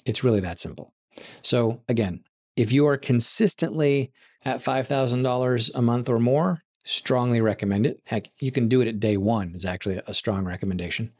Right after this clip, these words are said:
But definitely if you're at that five thousand dollars a month or more, and once you've hit that twenty thousand dollars a month, absolutely gotta be done. Between twenty and thirty thousand, when you're making that transition, you've gotta get your cash flow management in place. Period, paragraph,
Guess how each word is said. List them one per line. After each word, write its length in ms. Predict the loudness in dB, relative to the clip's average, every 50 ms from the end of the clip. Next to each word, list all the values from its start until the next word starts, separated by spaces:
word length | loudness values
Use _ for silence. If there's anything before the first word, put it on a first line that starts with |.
| _ -20 -20 -20 -20 -14 -6
But 140 | -4 -2 0
definitely 400 | 0 0 0 0 0 0 0 2
if 80 | 2
you're 80 | 2 0
at 60 | 0
that 180 | 0 -2 -2 -2
five 220 | -2 -2 0 0
thousand 260 | 0 0 0 0 2
dollars 300 | 2 2 2 0 0 0
a 40 | 0
month 220 | 0 0 0 0
or 60 | 0 0
more, 340 | 0 2 2 0 -2 -4 -8 _ _ -2
and 480 | 0 2 4 4 4 2 2 0 -2 -6 -8
once 380 | -4 -2 0 0 0 0 0
you've 140 | 0 0 0
hit 160 | 0 -2 -2
that 160 | 0 -2 -2 -2
twenty 260 | -2 -2 -2 0 0
thousand 260 | 0 0 0 0 0
dollars 300 | 0 2 2 2 2 2
a 20 |
month, 320 | 0 0 0 -2 -4 -8 -14 _ _ _ _ _ -2
absolutely 840 | -2 0 0 0 0 2 2 2 4 4 4 4 4 2 0 -4 _ _ _ _ _ _ _ _ _
gotta 200 | -4 -4 -2 -2
be 100 | -4 -4
done. 220 | -4 -6 -8 -8 -4
Between 340 | -4 -4 0 2 2 2 2
twenty 280 | 2 0 0 2 2 0
and 100 | 2 2
thirty 180 | 2 2 2
thousand, 360 | 2 2 0 0 0 0 0
when 80 | 0 2
you're 100 | 2 2
making 220 | 0 0 0 -2
that 160 | -2 -2 -2 -2
transition, 480 | -4 -2 0 0 0 0 -2 -4 -6 -8 -14 -20 -20 -6
you've 240 | -4 -4 -4 -4 -6 -12 _ _
gotta 240 | -4 -4 -2 -2 -2
get 160 | -4 -4 -6
your 120 | -6 -6 -6
cash 280 | -6 -6 -4 -4 -4
flow 100 | -2 -2
management 380 | -4 -4 -4 -6 -8 -8 -8 -8
in 80 | -8 -8
place. 260 | -10 -10 -10 -10 -12
Period, 340 | -4 -2 0 0 0 -2 -2
paragraph, 420 | -2 -2 -2 -2 -4 -6 -8 -10